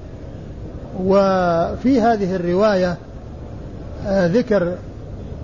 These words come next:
آه، عذاب النار أوله إيش؟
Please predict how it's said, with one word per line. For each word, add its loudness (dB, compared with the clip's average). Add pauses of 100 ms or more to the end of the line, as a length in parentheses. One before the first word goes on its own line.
(320)
آه، 0 (2250)
عذاب 2
النار 0
أوله 4
إيش؟ 0